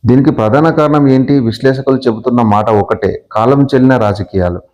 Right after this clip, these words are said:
అసెంబ్లీ ఎన్నికల్లో దెబ్బతిన్న తర్వాత ఉద్ధవ్ ఠాక్రే కాంగ్రెస్ కూటమి నుంచి బయటకు వచ్చి పాత పగలు మర్చిపోయి తమ్ముడు రాజ్ ఠాక్రేతో చేతులు కలిపారు. బాలాసాహెబ్ వారసత్వాన్ని, మరాఠా సెంటిమెంట్ను రగిలించే ప్రయత్నం చేశారు.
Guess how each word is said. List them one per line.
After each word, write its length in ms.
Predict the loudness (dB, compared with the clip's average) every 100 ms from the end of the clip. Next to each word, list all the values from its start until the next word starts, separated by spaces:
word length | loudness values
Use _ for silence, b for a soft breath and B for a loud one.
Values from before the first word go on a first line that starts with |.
| _ _ _ _ -6
అసెంబ్లీ 360 | 0 2 4
ఎన్నికల్లో 420 | 4 2 2 0 2
దెబ్బతిన్న 460 | 0 0 0 0
తర్వాత 420 | 0 0 0 0
ఉద్ధవ్ 460 | -2 -2 -2 -2 0
ఠాక్రే 320 | -2 0 -2
కాంగ్రెస్ 480 | 0 -2 0 -2 -2
కూటమి 360 | -6 -2 0 2
నుంచి 320 | 0 -2 -6
బయటకు 480 | -2 0 -2 -2 -2
వచ్చి 340 | -2 -6 -8 -10 _ _ _ _ _ _ -2
పాత 220 | -2 -2
పగలు 360 | -2 0 2 2
మర్చిపోయి 500 | 0 0 -2 0 0
తమ్ముడు 380 | -2 0 0 2
రాజ్ 280 | 0 -2 -4
ఠాక్రేతో 380 | -2 -2 -2
చేతులు 360 | -2 -4 -2 -2
కలిపారు. 460 | -2 -4 -4 -8 -10 _ _ _ _ _ _ -4
బాలాసాహెబ్ 760 | 0 2 0 0 0 2 2
వారసత్వాన్ని, 680 | 2 0 0 -2 -2 0 2
మరాఠా 440 | 2 0 0 -2 -2
సెంటిమెంట్ను 640 | -2 0 2 2 4 2
రగిలించే 440 | 2 0 0 0
ప్రయత్నం 480 | -2 -2 -2 -2 -4 -4
చేశారు. 380 | -6 -6 -8